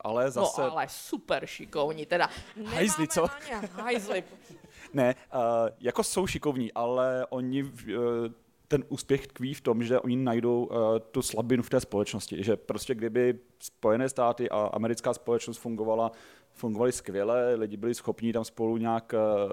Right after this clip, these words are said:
Speaker 1: názorově nesouhlasit a přesně nepolarizovalo se to, kdyby ve Velké Británii, eh, politici cynič-, cynicky neviděli příležitost, jak nějaké politické body získat skrz slíbení referenda, které se jim vymklo kontrole a tak dále a tak dále.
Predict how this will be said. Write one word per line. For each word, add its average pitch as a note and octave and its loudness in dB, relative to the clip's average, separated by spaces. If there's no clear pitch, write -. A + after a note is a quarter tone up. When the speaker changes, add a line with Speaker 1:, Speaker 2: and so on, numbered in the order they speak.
Speaker 1:
názorově G#2 0
nesouhlasit A2+ -2
a G#2 2
přesně - -6
nepolarizovalo B2 2
se - -14
to, A#2+ 2
kdyby G#2+ 2
ve G#2 -2
Velké A2+ 2
Británii, A2 0
eh, - -4
politici A2 2
cynič-, - -4
cynicky A2 0
neviděli G#2 0
příležitost, A2 -2
jak G#2 0
nějaké G#2+ 0
politické G#2 -4
body G#2+ -4
získat G2+ -6
skrz A2 -4
slíbení G#2 -4
referenda, G#2 0
které G2+ 0
se A#2+ -6
jim A2+ -2
vymklo A2+ -4
kontrole G#2 0
a - -16
tak G#2+ -8
dále G#2+ 4
a - -4
tak A2 -10
dále. G2+ 2